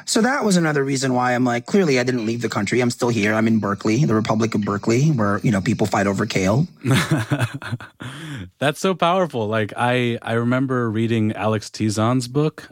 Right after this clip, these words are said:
Speaker 2: uh, Little Big Man, and it kinda reminded me, you know, what you said about,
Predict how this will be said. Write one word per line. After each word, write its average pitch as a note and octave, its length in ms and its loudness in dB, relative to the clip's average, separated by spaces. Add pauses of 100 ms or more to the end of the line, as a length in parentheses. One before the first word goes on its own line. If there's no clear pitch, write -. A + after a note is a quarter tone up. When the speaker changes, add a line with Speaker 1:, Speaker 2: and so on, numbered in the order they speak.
Speaker 2:
uh, G2 180 -2
Little G#2+ 240 -2
Big A2 280 -2
Man, B2+ 380 0 (420)
and G2 520 0 (200)
it G#2+ 120 -8
kinda C#3+ 240 0
reminded B2+ 460 2
me, A#2+ 180 0
you A2+ 240 -2
know, G#2+ 80 2
what A#2 200 0
you B2+ 80 0
said B2 220 0
about, G#2 400 0